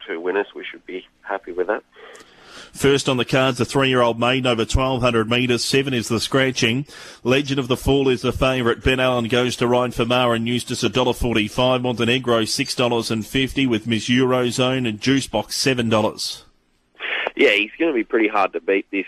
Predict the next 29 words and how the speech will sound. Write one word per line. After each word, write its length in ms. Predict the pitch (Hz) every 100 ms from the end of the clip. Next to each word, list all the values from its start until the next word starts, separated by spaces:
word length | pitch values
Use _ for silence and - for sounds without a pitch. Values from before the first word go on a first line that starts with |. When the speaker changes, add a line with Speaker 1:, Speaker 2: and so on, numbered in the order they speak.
| -
Speaker 1:
uh, 180 | 95 87 85
debutant 540 | 98 90 82 104 92
from 160 | - 98
the 40 |
Ma 220 | 90 92 92
and 120 | 92
Eustace 360 | 95 - 90 -
stable, 420 | - 90 87 85
Legend 380 | 87 95 95 90
of 100 | 85
the 140 | 92 - -
Fall. 320 | 110 117 120
He's 140 | 101
a 80 | 90 -
son 160 | 95 90
of 120 | 85 _
Star 320 | 92 87 87 -
Turn. 240 | 110 113
They've 180 | 92 82
taken 380 | 113 92 - 92
their 320 | 85 85 80 - _ _ -
time 300 | 92 95 92
getting 340 | 92 92 90 82
to 120 | 95
the 80 | 82
races. 460 | 87 92 - 92
He's 180 | 87 80
now 160 | 82 78
three-year-old 560 | - 90 85 85 82